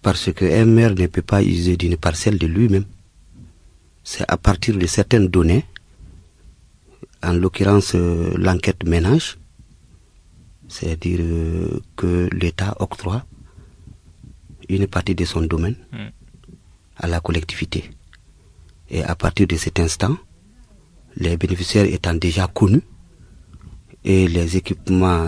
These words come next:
Speaker 1: et les places publiques, tout est connu. Donc ça suit un chemin, euh, d'urbanisation. Et c'est à partir de cet instant que le maire joue son rôle, euh, de, d'arbitre pour donner à qui de droit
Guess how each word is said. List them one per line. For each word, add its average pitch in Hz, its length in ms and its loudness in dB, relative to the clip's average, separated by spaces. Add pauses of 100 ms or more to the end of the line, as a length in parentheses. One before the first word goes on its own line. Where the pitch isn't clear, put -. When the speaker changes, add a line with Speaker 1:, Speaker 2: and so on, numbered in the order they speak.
Speaker 1:
et 85 440 -2
les 87 180 -2
places 87 300 -8
publiques, 85 340 -6
tout 101 220 -2
est 82 100 -4
connu. 92 300 4 (560)
Donc 123 260 2 (100)
ça 95 200 0
suit - 440 -2
un 110 80 6
chemin, 104 400 2 (920)
euh, 90 100 0
d'urbanisation. 92 720 2 (1120)
Et 98 100 2
c'est - 120 -4
à 87 60 0
partir - 320 2
de 98 60 2
cet - 260 -2
instant 101 320 0 (600)
que 98 100 -2
le 87 160 0
maire 98 260 2
joue 107 200 0
son 90 240 0
rôle, 127 200 2 (760)
euh, 87 320 -2
de, 85 500 -2
d'arbitre 87 480 -2 (500)
pour 95 180 -6
donner 92 260 2
à 90 100 0
qui - 160 -2
de 87 120 -2
droit 92 320 -2